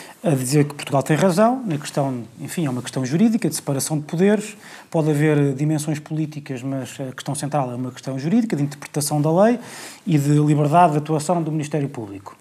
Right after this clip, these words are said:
certo? Estou de acordo que se, com essa, com essa, eh, posição. O, uma segunda é a dizer que Portugal tem, é, é aquela que diz que Portugal tem razão quanto a esse tema, quanto à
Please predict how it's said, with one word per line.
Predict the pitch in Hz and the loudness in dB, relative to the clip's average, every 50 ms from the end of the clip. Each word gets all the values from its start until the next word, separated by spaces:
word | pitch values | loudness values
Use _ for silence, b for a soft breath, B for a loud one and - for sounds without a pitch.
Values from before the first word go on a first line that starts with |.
| _ _ _ _ _ | _ _ _ _ _
certo? | - - - 113 101 98 - - - _ _ _ _ _ _ _ | -12 -10 -10 -10 -10 -14 -20 -20 -20 _ _ _ _ _ _ _
Estou | - - - 147 | -20 -8 -6 -4
de | 135 131 | -4 -4
acordo | - - 160 165 165 147 143 147 - - - _ _ | -4 0 0 0 0 -2 -6 -12 -14 -20 -20 _ _
que | - | -10
se, | - - - - B B B B | -10 -10 -10 -14 B B B B
com | _ - 151 143 | _ -4 -4 -4
essa, | 127 - - 131 117 110 B B B B B B B _ | -2 -4 -8 -10 -10 -12 B B B B B B B _
com | - - 143 | -6 -4 -4
essa, | 139 127 - - 127 | -4 -4 -6 -8 -8
eh, | 123 120 - 147 131 143 - 151 - _ | -10 -10 -12 -12 -12 -12 -14 -16 -14 _
posição. | - 131 131 120 - - - - _ - - _ _ _ _ b b b b b b b b b _ - - - | -6 -4 -4 -4 -6 -10 -16 -20 _ -20 -20 _ _ _ _ b b b b b b b b b _ -20 -8 0
O, | - 226 226 320 | 2 4 4 4
uma | - 254 220 240 | 6 6 6 6
segunda | - - - 170 202 240 247 214 208 | 6 4 2 4 6 8 8 8 8
é | 185 190 214 240 247 226 B B B B B B B B B B _ _ - | 6 6 6 4 2 0 B B B B B B B B B B _ _ -2
a | 226 | 4
dizer | 175 208 180 170 190 | 4 6 6 6 4
que | - - | 2 0
Portugal | - - - - 208 196 220 202 180 | -10 -12 -2 0 6 8 10 8 8
tem, | - - 156 | 8 4 2
é, | 170 233 185 151 160 202 214 175 | 2 2 2 0 0 0 0 -2
é | 147 | -2
aquela | 139 - 202 196 185 | 2 4 4 4 4
que | 190 180 | 4 2
diz | 180 - | 0 0
que | - - | 0 -8
Portugal | - - - - 175 196 180 | -14 -10 -4 4 6 6 6
tem | 175 180 180 | 6 4 2
razão | 170 160 175 160 151 196 190 170 151 143 - - - | 4 4 4 4 6 6 6 6 4 0 -4 -8 4
quanto | - 269 269 240 185 - - 131 | 6 8 8 8 6 4 0 -6
a | 123 | -6
esse | 127 127 131 - | -6 -6 -8 -4
tema, | - - 262 294 330 339 - - - _ _ _ - - - - | -2 0 0 0 0 -2 -8 -12 -20 _ _ _ -20 -20 -18 -10
quanto | - 131 113 131 | -10 -8 -6 -6
à | 123 110 104 107 | -6 -6 -8 -12